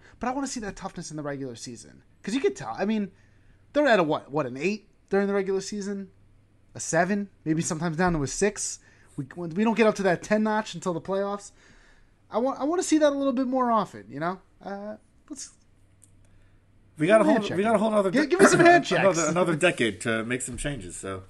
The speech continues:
Speaker 1: Yeah, that's, that's really all I got. Other than that, I'm a lot of N B A haters. They talk, they talk smack, but I'm okay. I'm good with it.
Speaker 2: Yeah, I mean, they are a li-, it is a much softer league, and, you know, the, the load management and all that stuff, and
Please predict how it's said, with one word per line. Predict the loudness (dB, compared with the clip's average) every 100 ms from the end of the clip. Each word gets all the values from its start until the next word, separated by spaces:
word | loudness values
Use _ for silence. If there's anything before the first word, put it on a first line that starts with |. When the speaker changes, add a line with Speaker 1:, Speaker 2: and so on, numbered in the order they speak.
| -16
Speaker 1:
Yeah, | -6 -4 -6 -10
that's, | -8 -8 -4
that's | -4 0
really | 2 2
all | 2
I | 0
got. | 0 -2 -2 _ -20 -20 -4
Other | 2 4
than | 4
that, | 2 2 0
I'm | -4 -4 -8 _ _ _ _ -12
a | 0
lot | 2
of | 4
N | 4
B | 4 4
A |
haters. | 2 0 -2 -4
They | -4
talk, | 0 0 -2 _ _ -10
they | -6
talk | -4 -4
smack, | -4 -4 -4
but | -4 -6 -6 _ _ _ -20 -20 _ _ _ _ _ _ -8
I'm | -6
okay. | -4 -6 -8 -12 _ _ _ _ _ _ _ _ -12
I'm | -6 -2
good | 0
with | 0
it. | -2 -8 -16
Speaker 2:
Yeah, | -18 -18 _ _ _ _ _ -2
I |
mean, | 2 2
they | 2 6
are | 8 8
a | 6
li-, | 4
it | 2
is | 2 2 -2 -10 -16 -20 -20 -20 -20 -20 _ -20 _ _ _ _ _ _ 0
a |
much | 4 4
softer | 4 2 4 2 -2
league, | -2 0 2 2 0
and, | -2 -2
you | -2
know, | -2
the, | 0 0
the | 2 2 2
load | 2 2 2 2
management | 0 0 -2 -4 -6 -4
and | -4
all | -2 0
that | -2 -4
stuff, | -6 -4 -4 -4 -8
and | -6 -6 -6 -8